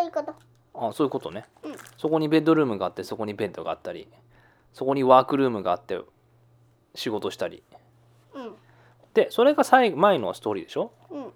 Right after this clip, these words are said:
Speaker 2: で、そっから何が起こるの？もうそれでもう、言ったよね、最後に。例えば、すごいエコだってことね。だっても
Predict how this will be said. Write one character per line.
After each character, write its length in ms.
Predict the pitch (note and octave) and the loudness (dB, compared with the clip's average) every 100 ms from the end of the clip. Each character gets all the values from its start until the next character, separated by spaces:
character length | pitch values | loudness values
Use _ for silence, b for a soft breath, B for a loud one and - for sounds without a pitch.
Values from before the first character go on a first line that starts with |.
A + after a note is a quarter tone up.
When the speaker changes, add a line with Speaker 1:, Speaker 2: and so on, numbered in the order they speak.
| - | -20
Speaker 2:
で、 80 | - | -12
そ 140 | - | -12
っ 80 | - | -2
か 120 | A3+ | 0
ら 60 | G3 | 0
何 280 | C#3 F3 G#2 | -2 -2 -4
が 100 | E2+ | -8
起 60 | |
こ 120 | - | -10
る 60 | E2+ | -14
の？ 80 | G#2 | -8
も 100 | C#3 | -6
う 20 | |
そ 120 | - F#3 | -2 0
れ 60 | |
で 100 | A#3 | 0
も 340 | A3 E3 F#2 - | 2 0 -2 -6
う、 40 | b b b b b b _ _ _ _ _ - | b b b b b b _ _ _ _ _ -12
言 100 | B2+ | -2
っ 40 | |
た 100 | D#3 | 0
よ 100 | F2 | 0
ね、 120 | F#2 | -2
最 180 | B2+ A2 | -2 -2
後 100 | F2 | -4
に。 80 | D#2+ | -12
例 240 | A2 F2 | -12 -12
え 40 | D#2+ | -10
ば、 180 | - - _ _ - | -10 -12 _ _ -20
す 240 | - - A#2+ | -16 -10 -4
ご 160 | B2+ | -2
い 60 | A2+ | -2
エ 100 | G#2+ | -4
コ 140 | - A2 | -6 -8
だ 80 | |
っ 40 | - | -10
て 100 | - | -18
こ 120 | - | -20
と 100 | - | -20
ね。 200 | F2+ - _ _ _ _ _ _ _ _ _ - | -20 -20 _ _ _ _ _ _ _ _ _ -12
だ 80 | |
っ 20 | G2+ | -8
て 120 | G#2 | -6
も 320 | G#2 F#2 | -6 -6